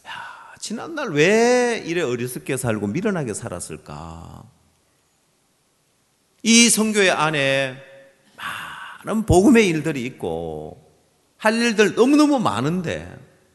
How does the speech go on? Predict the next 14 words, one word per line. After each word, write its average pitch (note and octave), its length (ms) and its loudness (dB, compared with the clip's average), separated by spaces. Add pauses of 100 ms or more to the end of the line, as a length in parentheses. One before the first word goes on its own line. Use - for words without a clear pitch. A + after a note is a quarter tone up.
(680)
종이 C4 340 6
살아가는 B3 560 4
그 A3+ 280 4
삶처럼 G3 920 -2 (260)
그 D4+ 200 -2
삶을 A#3 480 2
배워보면 A#2+ 1300 2 (1000)
너무 C4+ 320 -2
복된 G3 400 4
삶들이 C#3+ 460 0
있는데, F#2 460 -10 (2750)
이번에 A#2 440 -2 (3000)
필리핀 D3 320 0
교사들, B2 880 0